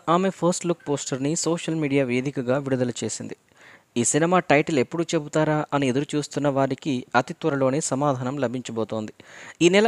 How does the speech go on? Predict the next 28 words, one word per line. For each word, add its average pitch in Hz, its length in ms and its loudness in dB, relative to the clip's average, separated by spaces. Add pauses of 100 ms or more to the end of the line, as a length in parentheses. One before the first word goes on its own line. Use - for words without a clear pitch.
ఇరవైన 185 360 4
ప్రసారం 170 480 0
కానున్న 143 420 2 (500)
శాన్ 170 260 4
డియాగో 165 400 2
కామిక్ 139 500 -4
కాన్ 151 200 -2
వేడుకల్లో 139 460 2
చిత్ర 156 340 -2
బృందం 135 340 0
పాల్గొని 120 480 0 (140)
టైటిల్‌తో 113 500 2
పాటు 165 300 2
ట్రైలర్‌ను 139 520 2
విడుదల 127 280 0 (100)
చేసి 135 260 0 (420)
సినిమా 202 300 6
రిలీజ్ 165 340 2
డేట్‌ను 135 340 0
చెప్పబోతోంది. 120 640 -4 (340)
ఈ 175 100 6
ప్రపంచం 180 520 -2
మొత్తం 160 260 2 (100)
అత్యంత 160 380 2 (160)
ఆసక్తికర 143 580 0
షో 139 180 -2
కోసం 135 380 -4
వేచి 127 280 -2